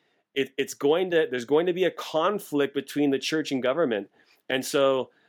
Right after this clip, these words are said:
so by seeing this movie, they're going to see that that's just a reoccurring theme that has taken place throughout church history,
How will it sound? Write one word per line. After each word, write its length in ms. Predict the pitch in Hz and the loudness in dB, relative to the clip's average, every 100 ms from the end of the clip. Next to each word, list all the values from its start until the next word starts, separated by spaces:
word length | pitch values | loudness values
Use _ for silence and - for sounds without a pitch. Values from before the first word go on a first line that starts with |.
| _ - | _ -8
so 200 | - 139 | 0 2
by 160 | 135 | 2
seeing 480 | 127 - 185 208 220 | 0 -4 0 2 4
this 180 | 196 - | 2 2
movie, 680 | 147 180 190 151 135 143 - | 2 4 4 4 0 -2 0
they're 100 | 143 | 0
going 200 | 151 151 | 2 2
to 100 | 143 | 0
see 360 | 135 - 175 185 | -2 -4 -4 -2
that 220 | 156 - | -2 0
that's 280 | 147 156 - | -2 -2 -4
just 240 | 180 - | -4 0
a 40 | |
reoccurring 880 | 143 123 123 160 190 - 185 185 170 | 0 0 0 0 0 -2 -2 2 2
theme 420 | 147 - 190 156 123 | 0 -2 2 2 2
that 100 | 127 | -2
has 140 | 135 | -2
taken 320 | - 147 143 | -2 -2 -2
place 300 | - 147 143 | 0 0 0
throughout 320 | - 139 151 | 0 0 0
church 340 | 170 170 156 - | 0 -4 -4 -2
history, 720 | 180 185 - 120 107 123 135 | -2 -2 -4 -2 -2 -2 -4